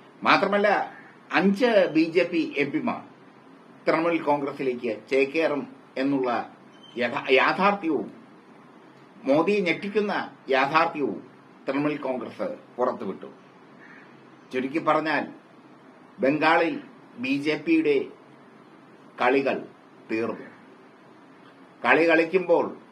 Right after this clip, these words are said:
ആർക്കെതിരെയാണ് നീങ്ങുന്നതെന്ന് നരേന്ദ്രമോദി ഓർക്കണമായിരുന്നു. നരേന്ദ്രമോദിയേക്കാൾ പാരമ്പര്യമുള്ള നേതാവാണ് മമതാ ബാനർജി. ബംഗാളിൽ ഒരു കാലത്ത് സി പി എം നേതൃത്വത്തോട്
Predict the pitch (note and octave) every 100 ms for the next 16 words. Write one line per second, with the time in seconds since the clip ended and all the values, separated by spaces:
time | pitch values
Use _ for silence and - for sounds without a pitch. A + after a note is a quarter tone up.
0 | - - - A2+ C3+ D3+ D#3 C#3 D3+ D3+
1 | C#3+ C#3+ G#2 - - - - - B2 C#3+
2 | D3 D#3 D3 C#3+ C3 G2+ - - - -
3 | A#2 B2 C#3 D3 C#3+ C#3+ C#3 A#2 F#2+ -
4 | G#2+ A#2+ C3 C#3 C3 F#2+ D#2+ - - -
5 | - - C3 C3+ D#3 E3 F3 F3 F3 E3+
6 | E3+ D#3+ C#3 - C#3 D3 D#3+ E3 E3 D#3
7 | C#3+ B2+ G2 - - - - - - -
8 | A#2 C#3 D3 D3+ D3+ C#3+ G#2+ - - A#2+
9 | C3+ C3 C3 A2+ G2 F2+ - - - -
10 | - - - - - - - - - -
11 | - C3+ C#3+ D3 D3+ C#3+ - C3+ C#3 D3
12 | D#3+ D3+ D3+ B2 - - - C#3 C#3+ D#3
13 | D#3 C#3+ C#3+ D3 C#3 C#3+ C#3+ C#3 C3+ A#2